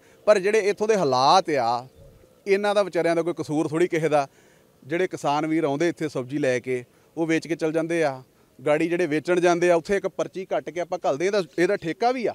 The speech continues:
ਸਾਫ਼ ਸਫਾਈ ਦਾ। ਤੇ ਫਿਰ ਮੈਨੂੰ ਦੱਸੋ, ਆਪਾਂ ਟੈਕਸ ਕਿਉਂ ਲੈਂਦੇ ਆ? ਲੋਕੀ ਟੈਕਸ ਦਿੰਦੇ ਤੇ ਸਾਫ਼ ਸਫਾਈ ਉਹਨਾਂ ਨੂੰ ਕਿਉਂ ਨਹੀਂ ਦਿੰਦੇ?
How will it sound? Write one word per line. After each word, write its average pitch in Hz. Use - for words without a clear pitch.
ਸਾਫ਼ 170
ਸਫਾਈ 147
ਦਾ। 123
ਤੇ 165
ਫਿਰ 170
ਮੈਨੂੰ 180
ਦੱਸੋ, 160
ਆਪਾਂ 175
ਟੈਕਸ 175
ਕਿਉਂ 180
ਲੈਂਦੇ 165
ਆ? 170
ਲੋਕੀ 147
ਟੈਕਸ 170
ਦਿੰਦੇ 170
ਤੇ 190
ਸਾਫ਼ 151
ਸਫਾਈ 170
ਉਹਨਾਂ 180
ਨੂੰ 190
ਕਿਉਂ 165
ਨਹੀਂ 180
ਦਿੰਦੇ? 156